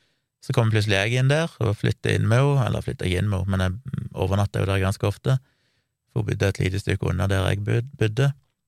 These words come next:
Så når jeg besøkte henne, så ble det jo til at jeg overnattet. Og så får jeg høre at, eh, han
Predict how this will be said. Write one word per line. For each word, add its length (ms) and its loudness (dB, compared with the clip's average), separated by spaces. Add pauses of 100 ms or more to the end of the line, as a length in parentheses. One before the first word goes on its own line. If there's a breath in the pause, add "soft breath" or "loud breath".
(120)
Så 120 -6
når 100 2
jeg 100 -4
besøkte 360 -2
henne, 120 0
så 60 -6
ble 120 0
det 80 0
jo 80 -6
til 100 0
at 80 -2
jeg 80 2
overnattet. 560 0 (640)
Og 100 0
så 140 2
får 140 2
jeg 180 2
høre 180 2
at, 140 -6
eh, 180 2
han 380 2